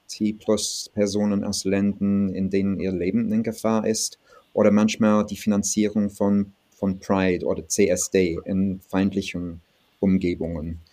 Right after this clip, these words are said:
Und im vergangenen Jahr haben wir dieses Programm auch ziemlich dramatisch umgestellt, um den von covid neunzehn betroffenen L G B T plus Gemeinschaften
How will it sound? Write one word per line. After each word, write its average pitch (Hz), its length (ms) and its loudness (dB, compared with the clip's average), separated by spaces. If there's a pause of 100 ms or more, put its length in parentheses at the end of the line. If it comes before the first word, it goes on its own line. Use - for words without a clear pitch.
(560)
Und 117 680 4 (200)
im 113 160 6
vergangenen 117 580 6
Jahr 101 400 4 (260)
haben 110 460 4
wir 107 140 4
dieses 110 580 0
Programm 104 680 0
auch 104 440 -2
ziemlich 135 580 0
dramatisch 107 760 2 (140)
umgestellt, 98 760 2 (580)
um 104 360 6
den 107 220 8
von 107 260 2
covid 104 340 4
neunzehn 98 540 2
betroffenen 92 480 -2
L 92 100 0
G 92 120 -2
B 95 120 0
T 92 320 -2 (220)
plus 98 280 -2
Gemeinschaften 95 1000 0